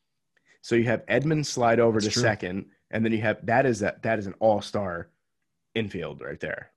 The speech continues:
Speaker 1: Like, that's, you, you got Arenado at third, DeYoung at short, Edman at second, and Goldschmidt at first. Like, that's, it makes them an automatic,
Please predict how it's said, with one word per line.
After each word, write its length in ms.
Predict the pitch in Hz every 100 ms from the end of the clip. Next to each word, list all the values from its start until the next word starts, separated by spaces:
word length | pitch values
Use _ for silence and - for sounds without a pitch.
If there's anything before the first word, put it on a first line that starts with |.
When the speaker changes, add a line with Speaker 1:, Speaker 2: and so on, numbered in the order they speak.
| -
Speaker 1:
Like, 180 | 92 95
that's, 300 | 95 90 -
you, 180 | 90 -
you 120 | 80
got 180 | 98 -
Arenado 540 | 98 101 104 95 101 101
at 100 | -
third, 300 | 98 98 95 _ -
DeYoung 360 | 98 101 98 95
at 80 | -
short, 400 | - 98 92 _ _ _ 104
Edman 300 | 107 107 101
at 120 | -
second, 400 | 107 98 104 -
and 160 | 98
Goldschmidt 400 | 95 95 98 101
at 100 | 90
first. 320 | 80 98 117 -
Like, 140 | 80
that's, 340 | 92 92 - - - - - _ _ _ _ _ 117
it 100 | 147
makes 240 | 151 156
them 300 | 165 170 165 _ _ _ _ _
an 120 | 127
automatic, 640 | 95 120 117 113 110 -